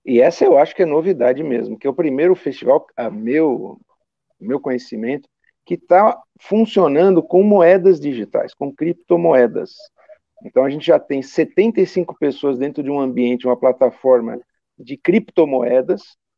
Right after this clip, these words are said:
e, eh, a gente tá pedindo pra todo mundo que participa, inclusive os palestrantes, abrirem a sua carteira digital, o seu wallet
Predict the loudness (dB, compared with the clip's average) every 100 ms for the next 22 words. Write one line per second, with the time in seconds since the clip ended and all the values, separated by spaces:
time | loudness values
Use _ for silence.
0 | _ _ _ -8 -6 -4 -2 0 0 -2
1 | _ _ -20 -20 -20 -20 -16 -8 -8 -4
2 | -2 -2 -2 -6 -4 -2 2 2 2 0
3 | -2 -6 0 0 0 -6 -4 -4 -2 -4
4 | -4 -6 -2 0 2 -2 -2 -4 -4 -8
5 | _ _ _ -2 -2 0 0 2 2 2
6 | 0 2 4 6 4 -2 0 0 2 0
7 | 2 4 2 0 -8 -10 -4 -2 -2 -2
8 | -4 -2 2 2 2 -4